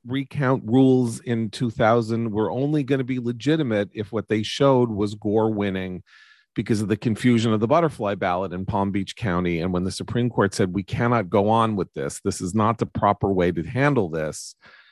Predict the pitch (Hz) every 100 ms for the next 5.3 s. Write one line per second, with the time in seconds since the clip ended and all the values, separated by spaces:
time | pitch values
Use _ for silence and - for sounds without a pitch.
0 | _ _ _ _ _ _ - 98 90 85
1 | 90 104 104 107 113 92 92 90 98 85
2 | 95 87 104 80 82 78 90 92 82 87
3 | - 113 98 78 85 107 104 95 107 -
4 | 139 127 120 107 113 107 92 113 120 107
5 | 117 113